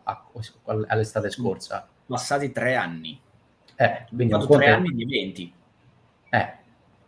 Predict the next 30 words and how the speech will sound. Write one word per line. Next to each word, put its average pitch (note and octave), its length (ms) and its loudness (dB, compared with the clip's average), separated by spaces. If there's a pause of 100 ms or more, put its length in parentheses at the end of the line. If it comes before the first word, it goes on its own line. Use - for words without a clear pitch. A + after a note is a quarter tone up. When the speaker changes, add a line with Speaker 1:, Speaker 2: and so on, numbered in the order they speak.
(140)
Speaker 1:
eh, G2+ 260 -6
eh, A2 300 0
esatto, G2+ 560 4
quindi G2 220 -6
c'è G2 100 -8
stata G2+ 300 0
pure A2 220 4
la, G2+ 220 4
la G#2 120 4
difficoltà, G#2 640 2
insomma, G2 720 -2
della, G2 840 -2
della, F#2+ 720 -4
di - 160 -16
quel G#2 180 2
biennio A2+ 380 4
lì, B2+ 400 2 (720)
però, C3 160 6
insomma, B2 300 6
avete A2+ 160 8
avuto B2+ 220 6
la A2 100 8
possibilità A#2 640 4
di, A#2 380 2
di A#2 140 0
sperimentare, A2+ 920 4
anche G#2+ 240 -2
darvi G#2+ 260 0
la G#2+ 120 0
possibilità A2 580 -2